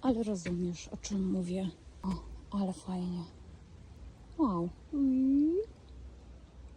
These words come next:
U. A, to jest Dolina Elfów z drugiej strony.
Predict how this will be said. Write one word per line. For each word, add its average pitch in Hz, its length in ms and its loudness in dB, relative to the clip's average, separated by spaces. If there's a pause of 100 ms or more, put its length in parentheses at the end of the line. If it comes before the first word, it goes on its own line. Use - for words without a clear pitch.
U. 170 640 4 (220)
A, 185 260 -2
to - 160 -4
jest 330 320 0
Dolina 185 540 0 (680)
Elfów 175 440 -6
z - 80 -14
drugiej 175 280 -10
strony. 156 640 -6